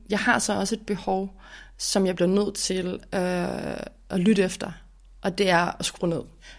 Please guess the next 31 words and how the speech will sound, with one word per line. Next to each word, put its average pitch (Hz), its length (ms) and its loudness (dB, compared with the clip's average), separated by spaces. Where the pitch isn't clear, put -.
Så - 180 2
det 185 100 6
er 202 40 8
jo 214 60 8
virkelig 220 300 6
bare 185 640 4
at 202 80 -2
finde 226 260 6
balancen 208 540 2
mellem 208 220 0
de 208 80 -4
to. - 420 -2
Øhm, 185 640 -2
ja, 202 160 0
det, 214 300 2
det 240 100 4
tror 240 200 4
jeg 202 80 4
er 208 40 4
det, 214 160 4
jeg 214 120 2
har 202 140 0
lært 196 360 0
allermest. 185 760 -2
Øhm, 180 680 4
og 180 80 0
så - 200 0
har 233 220 2
jeg 196 540 2
lært, 202 340 0
hvor, 202 380 0